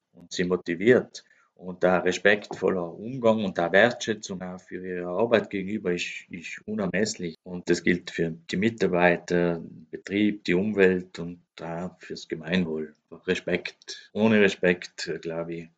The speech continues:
füreinander funktioniert nichts. Was natürlich, wenn ich noch was kurz anfügen darf, was, was, was bei uns natürlich, ähm, sind die Team-, Teambesprechungen und,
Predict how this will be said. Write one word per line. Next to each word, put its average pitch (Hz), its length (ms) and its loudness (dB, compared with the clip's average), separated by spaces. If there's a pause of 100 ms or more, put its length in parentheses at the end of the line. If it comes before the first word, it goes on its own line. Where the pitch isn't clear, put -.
füreinander 92 1000 4
funktioniert 85 580 -4
nichts. - 460 -20
Was 120 240 4
natürlich, 131 500 4
wenn 95 240 4
ich 131 120 6
noch 113 120 10
was 104 160 4
kurz 113 240 2
anfügen 120 420 0
darf, - 360 -2
was, - 480 0
was, - 380 2
was 104 260 2
bei 110 100 6
uns 123 540 0
natürlich, 110 640 2 (140)
ähm, 90 800 -4
sind 104 280 2
die 87 300 -4 (220)
Team-, 135 180 0 (600)
Teambesprechungen 117 1000 4
und, 101 440 -8